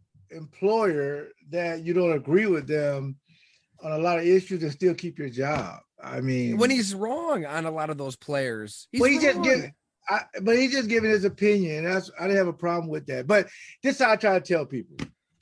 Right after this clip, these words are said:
Speaker 1: and that's what Tom Superstein said. Some of those
Speaker 2: Right.
Speaker 1: players,
Speaker 2: He had a great story on it.
Speaker 1: Yeah, you, you woulda, you know, and, and that's fair. But I think what he's saying, if you were, uh, Jake Kumerow, or if, and this is part Gary Ellison, my co-host, he can't wrap his head around it.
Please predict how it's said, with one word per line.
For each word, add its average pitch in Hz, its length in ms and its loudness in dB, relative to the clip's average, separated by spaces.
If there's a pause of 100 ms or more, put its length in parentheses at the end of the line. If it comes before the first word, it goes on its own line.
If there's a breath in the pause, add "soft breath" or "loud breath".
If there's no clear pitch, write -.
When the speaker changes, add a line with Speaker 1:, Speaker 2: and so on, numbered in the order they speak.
Speaker 1:
and 185 100 0
that's 240 180 2
what 202 160 2
Tom 196 240 2
Superstein 175 680 -4
said. 160 180 -6
Some 220 220 -2
of 202 60 2
those 180 120 2
Speaker 2:
Right. 254 200 4
Speaker 1:
players, 170 300 0
Speaker 2:
He 202 60 -2
had 220 100 2
a 196 40 2
great 202 260 0
story 220 340 -2
on 156 120 -4
it. 139 140 -6 (160)
Speaker 1:
Yeah, 165 240 -2 (240)
you, 165 160 -8
you 190 220 -2
woulda, 185 340 4
you 190 100 -10
know, 143 280 -6 (540)
and, 175 280 -4
and 202 160 -2
that's 226 200 4
fair. 156 360 0 (840 soft breath)
But 180 300 2 (160)
I 190 80 -8
think 233 340 -2
what 202 140 -2
he's 185 200 -6
saying, 208 300 0
if 170 200 -4
you 233 180 -4
were, 175 260 2 (380)
uh, 147 440 -14 (240)
Jake 190 340 6
Kumerow, 165 540 -2 (720)
or 160 220 -2
if, 143 220 -4
and 180 120 -2
this 220 120 2
is 190 60 -12
part 175 300 2
Gary 170 280 4
Ellison, 165 280 0
my 143 140 -8
co-host, 139 400 -4
he 147 80 -14
can't 143 320 -6
wrap 147 160 -4
his 123 100 -14
head 135 140 -6
around 107 320 -10
it. - 40 -20